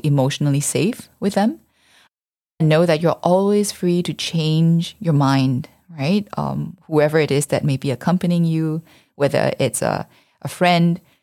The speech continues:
a mentor, a therapist, or spiritual director, when you feel unsafe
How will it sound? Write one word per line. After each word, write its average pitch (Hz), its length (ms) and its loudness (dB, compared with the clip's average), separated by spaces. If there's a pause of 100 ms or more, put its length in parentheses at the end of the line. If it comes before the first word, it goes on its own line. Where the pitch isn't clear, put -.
(160)
a 139 100 -2
mentor, 156 880 0
a 131 80 -8
therapist, 151 500 0
or 147 60 -8
spiritual 156 360 -2
director, 127 520 -4 (680)
when 165 340 2
you 180 200 2
feel 208 360 0
unsafe 131 640 0